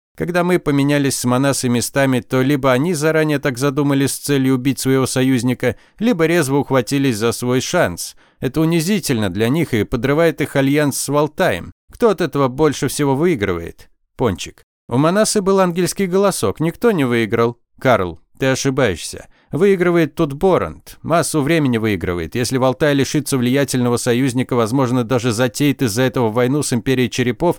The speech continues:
у него не останется времени для попытки овладеть Борантом. Хотя наверняка я не знаю. У нас слишком мало информации». Пончик. «Может быть, других участников нет?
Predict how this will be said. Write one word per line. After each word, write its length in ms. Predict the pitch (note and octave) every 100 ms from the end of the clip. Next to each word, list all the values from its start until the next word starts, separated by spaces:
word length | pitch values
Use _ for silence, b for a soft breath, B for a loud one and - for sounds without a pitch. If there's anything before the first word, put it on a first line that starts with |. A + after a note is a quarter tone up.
| - -
у 80 |
него 160 | F#3 G3+
не 80 | F#3+
останется 640 | F3+ - G3 F3+ D3+ F3+
времени 420 | E3+ G#3+ D3 A#2
для 160 | G#2+ B2
попытки 480 | - B2+ F3 - D3+
овладеть 460 | A#2+ B2 A#2+ B2+
Борантом. 580 | C3 F#3+ D#3+ E2+ - - b b
Хотя 340 | - B2+ D3+ C#3+
наверняка 480 | C3+ C3+ C3+ C3 C#3
я 60 |
не 120 | C3
знаю. 420 | C3+ D#3+ C3 E2 - _
У 60 | E3+
нас 200 | F#3+ E3
слишком 400 | F#3 F#3 - E3+
мало 260 | D#3+ D3 D3
информации». 720 | C3 D3 C#3+ F2 - E2 F2+ - _ _ _ -
Пончик. 460 | A#2+ F#2+ F2 - _ _ -
«Может 400 | C3+ D3 D3+ C#3
быть, 160 | D3
других 320 | C#3+ C#3 C#3+
участников 640 | D#3 C#3+ C#3 - C#3 C#3 -
нет? 320 | F3 F#3+